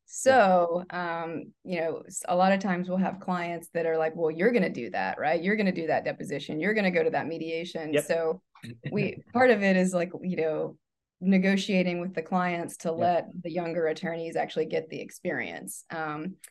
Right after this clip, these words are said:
Speaker 1: Big
Speaker 2: you know,
Speaker 1: problem.
Speaker 2: second, with, with my team, I try to spend some time giving them kind of, like, individual feedback.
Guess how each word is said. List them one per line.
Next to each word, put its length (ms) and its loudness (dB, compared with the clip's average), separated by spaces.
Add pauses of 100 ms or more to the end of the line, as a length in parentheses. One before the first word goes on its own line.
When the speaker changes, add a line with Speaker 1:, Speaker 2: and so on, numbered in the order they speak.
(100)
Speaker 1:
Big 220 -2
Speaker 2:
you 80 6
know, 0 -
Speaker 1:
problem. 120 2
Speaker 2:
second, 340 0
with, 220 -4
with 200 0
my 240 2
team, 360 0
I 120 -2
try 200 0
to 80 0
spend 460 -4
some 180 -6
time 360 -6
giving 260 -2
them 180 -4
kind 200 -6
of, 80 -8
like, 200 -6
individual 640 -4
feedback. 720 2